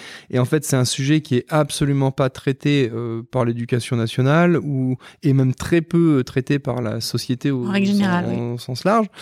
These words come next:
Speaker 1: Et donc, euh, même si nos spécialités respectives à toi et à moi sont carrément différentes, le mode de, d'intervention et de formation pourrait se ressembler. Toi, tu pourrais intervenir dans les écoles, euh, potentiellement, comme moi, sur des sujets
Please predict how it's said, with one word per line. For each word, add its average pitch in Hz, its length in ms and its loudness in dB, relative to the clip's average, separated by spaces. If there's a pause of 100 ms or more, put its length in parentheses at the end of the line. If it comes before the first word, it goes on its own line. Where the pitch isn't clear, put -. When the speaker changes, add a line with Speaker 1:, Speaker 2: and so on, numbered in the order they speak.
(360)
Speaker 1:
Et 135 100 0
donc, 139 260 2
euh, 113 220 2
même 131 460 2
si 143 220 0
nos 156 340 6
spécialités 151 720 0
respectives 139 520 -2
à 120 80 2
toi 139 240 0
et 127 40 2
à 131 80 0
moi 143 180 0
sont 123 200 -4
carrément 123 440 0
différentes, 135 560 2 (480)
le 135 540 2
mode 143 420 2
de, 120 400 -2 (300)
d'intervention 139 640 2
et 127 60 0
de - 60 -10
formation 123 540 0 (140)
pourrait 147 320 0
se 156 100 -4
ressembler. 170 500 0
Toi, 143 160 2
tu 135 120 -8
pourrais 139 240 0
intervenir 131 480 2
dans 127 100 0
les 123 200 2
écoles, 151 340 2
euh, 117 340 -4
potentiellement, 131 760 -2 (360)
comme 143 160 2
moi, 175 300 4
sur 151 140 -2
des 131 100 2
sujets 147 480 4